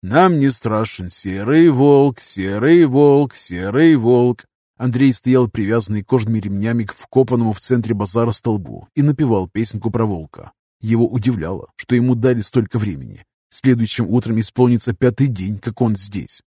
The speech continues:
Когда после схватки с гиеной он вышел к этой временной стоянке из своего убежища, то не рассчитывал, что проживет еще так много.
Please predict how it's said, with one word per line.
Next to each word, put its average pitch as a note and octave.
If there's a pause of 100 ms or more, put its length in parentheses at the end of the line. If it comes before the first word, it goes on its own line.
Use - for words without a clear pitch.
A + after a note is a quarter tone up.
(120)
Когда A#2+
после A2+
схватки A2+
с G2+
гиеной A#2
он A#2+
вышел A2+
к -
этой A#2
временной A#2
стоянке A2
из -
своего A#2
убежища, G#2
то A#2
не B2+
рассчитывал, A2
что -
проживет A2+
еще A2+
так G#2+
много. F2+